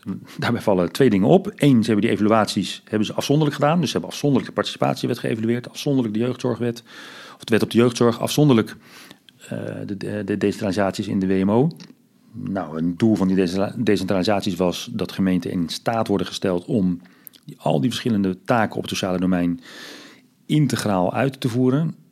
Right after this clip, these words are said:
Zou het ook niet heel anders zijn om dan, eh, de evaluatie niet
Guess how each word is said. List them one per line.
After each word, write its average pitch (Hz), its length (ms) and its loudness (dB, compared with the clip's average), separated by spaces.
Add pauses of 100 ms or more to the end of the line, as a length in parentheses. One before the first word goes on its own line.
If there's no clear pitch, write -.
(180)
Zou 95 200 -4
het - 80 -8
ook - 80 -8
niet 110 120 0
heel 104 160 -2
anders 101 180 -2
zijn 104 300 -2
om 113 200 0
dan, 107 380 0 (640)
eh, - 180 -20 (380)
de 110 100 -4
evaluatie 113 760 0 (800)
niet 113 460 2